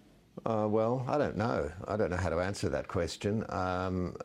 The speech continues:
basically, you have to, uh, let people be. We've always run the firm on the basis that people,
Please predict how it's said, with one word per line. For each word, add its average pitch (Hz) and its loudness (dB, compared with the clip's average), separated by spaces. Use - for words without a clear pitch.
basically, 95 0
you 82 2
have 82 0
to, 76 0
uh, 69 2
let 85 0
people 80 -2
be. 101 0
We've 85 0
always 80 0
run 73 -2
the 73 -2
firm 73 -2
on 71 -2
the 71 -2
basis 73 -2
that 76 -8
people, 73 -4